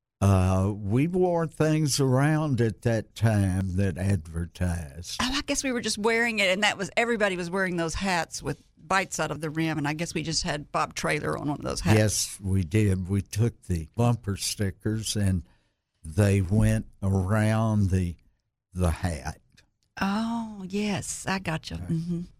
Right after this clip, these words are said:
Speaker 2: All right, let, you went to U A L R. When did you decide? So you get out of the coal mining.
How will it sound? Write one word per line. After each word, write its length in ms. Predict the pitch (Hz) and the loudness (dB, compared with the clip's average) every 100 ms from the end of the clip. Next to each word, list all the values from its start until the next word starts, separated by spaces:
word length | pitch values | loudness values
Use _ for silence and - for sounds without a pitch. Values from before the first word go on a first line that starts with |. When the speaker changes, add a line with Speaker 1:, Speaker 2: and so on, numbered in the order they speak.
| - | -4
Speaker 2:
All 80 | 220 269 | 0 2
right, 240 | 226 226 | 0 0
let, 140 | 233 - | -4 -4
you 160 | 220 247 | -2 0
went 180 | 269 247 | 0 0
to 80 | |
U 160 | 240 247 | 2 4
A 100 | 240 | 4
L 160 | 233 226 | 4 4
R. 260 | 214 135 - _ - | 2 0 -4 _ -4
When 180 | 196 | -2
did 200 | 240 233 262 | 0 0 0
you 80 | |
decide? 840 | 240 254 - 208 175 160 156 156 180 _ _ _ _ _ _ _ _ _ - | 0 0 2 2 2 0 -2 -6 -14 _ _ _ _ _ _ _ _ _ -2
So 80 | |
you 60 | 202 | 2
get 160 | 220 262 | 4 4
out 100 | 285 | 2
of 40 | |
the 60 | 277 | 0
coal 260 | 226 190 | 0 0
mining. 480 | 170 160 156 156 165 | 0 0 0 -2 -4